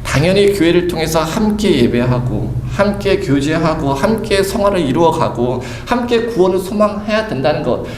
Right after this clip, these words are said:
그것을 우리가 머릿속으로 알고 있다는 것이에요. 근데 정말 우리가 그래야 되지 않겠느냐 하는 것입니다. 우리가 머리로 이해하고 있는 그 신앙의 본질이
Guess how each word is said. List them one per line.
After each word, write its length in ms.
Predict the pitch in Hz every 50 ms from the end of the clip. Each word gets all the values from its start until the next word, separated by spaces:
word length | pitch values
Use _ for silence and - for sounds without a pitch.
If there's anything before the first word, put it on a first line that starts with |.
| - - -
그것을 600 | - - 208 254 254 - - - 233 220 - -
우리가 240 | - - - 226 208
머릿속으로 500 | - 233 247 165 151 - - 233 233 226
알고 260 | 151 120 147 190 202
있다는 300 | 202 - - 185 180 156
것이에요. 340 | 120 98 92 - - 69 - - - - - - - - - - - - -
근데 140 | - 240
정말 420 | 233 - - - 185 214 247 269 254
우리가 300 | 226 - - 208 - -
그래야 280 | - 160 165 170 175
되지 280 | 170 175 170 - - 165
않겠느냐 800 | 113 98 113 - - 165 170 165 156 139 117 90 87 - - - - - - - - - - - - -
하는 200 | - - - -
것입니다. 480 | - - 85 - 95 90 85 - - - - - - - - - - - - - - - - - -
우리가 200 | 131 180 185 196
머리로 500 | - 131 135 151 170 180 185 185 185 185
이해하고 560 | 170 139 - - 170 180 185 185 180 180 175
있는 220 | 175 170 175 170 175
그 100 | 170 160
신앙의 500 | 156 160 - - 190 185 185 185 180 -
본질이 720 | - 135 139 147 131 - - 127 - 117 120 - - -